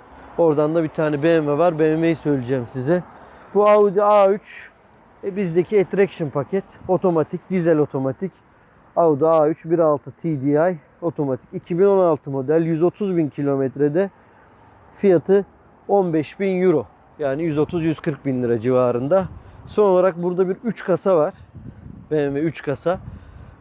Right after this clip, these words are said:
Bunun da fiyatını göstereyim. Aşağı yukarı bütün, pardon, araba dört kasa arkadaşlar. Dört kasa Grand Coupe. Ben bakmadan üç kasa dedim farlarını görünce ama araba dört serisi Grand Coupe bir tane B M W var. Muhtemelen dört on sekiz bu araba.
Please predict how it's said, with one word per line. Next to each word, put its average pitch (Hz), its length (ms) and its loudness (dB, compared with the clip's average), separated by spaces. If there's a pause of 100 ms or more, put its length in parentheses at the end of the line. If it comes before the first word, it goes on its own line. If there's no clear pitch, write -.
Bunun 196 200 2
da 175 80 4
fiyatını 165 420 0
göstereyim. 180 520 0
Aşağı 175 340 0
yukarı 151 320 0
bütün, 185 380 -4
pardon, 165 420 0
araba 160 340 0
dört 180 200 2
kasa 139 280 -8
arkadaşlar. 117 680 -10
Dört 175 200 2 (260)
kasa 165 320 -4
Grand 160 380 -2
Coupe. 156 340 -4 (420)
Ben 156 200 2
bakmadan 156 520 -2
üç 165 220 -10
kasa 156 280 -4
dedim 131 200 -6
farlarını 135 480 -2
görünce 147 380 0
ama 131 200 0 (340)
araba 160 340 0
dört 185 220 2
serisi 143 580 -4 (960)
Grand 180 300 2
Coupe 170 300 -2
bir 160 60 0
tane 165 360 0
B 165 40 0
M 170 80 2
W 165 160 0
var. 135 120 0
Muhtemelen 156 640 0
dört 175 240 2
on 143 120 0
sekiz 123 440 -10
bu 131 120 0
araba. 123 400 0